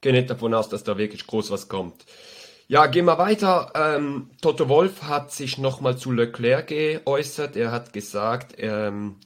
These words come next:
Leclerc haben sie langfristig auf dem Radar, aber Stand jetzt nicht. Also man kann davon ausgehen, ich gehe auch schwer davon aus, dass Hamilton nochmal verlängern wird und diese Position nicht frei wird, aber in Zukunft sicher ein Fahrer,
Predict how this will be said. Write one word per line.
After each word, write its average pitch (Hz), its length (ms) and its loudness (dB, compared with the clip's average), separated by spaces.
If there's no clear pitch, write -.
Leclerc 120 580 2
haben 123 180 -2
sie 127 140 -6
langfristig 156 1080 -6
auf 120 200 0
dem 113 160 -4
Radar, 113 520 0
aber 110 220 -2
Stand 107 360 -2
jetzt 107 360 -4
nicht. 104 380 -4
Also 104 480 -4
man 107 220 -6
kann 117 200 -2
davon 110 260 -4
ausgehen, 110 540 -2
ich 101 160 -8
gehe 98 160 -4
auch 98 40 -6
schwer 104 200 -8
davon 98 180 -6
aus, 104 140 -6
dass - 160 -14
Hamilton 104 340 -4
nochmal 98 300 -6
verlängern 110 400 -4
wird 110 200 -2
und 127 180 -2
diese 139 180 -2
Position 131 540 2
nicht 135 240 0
frei 131 260 2
wird, 131 320 0
aber 107 280 0
in 98 120 -6
Zukunft 120 640 -4
sicher 107 520 -2
ein 104 100 -6
Fahrer, 104 460 -6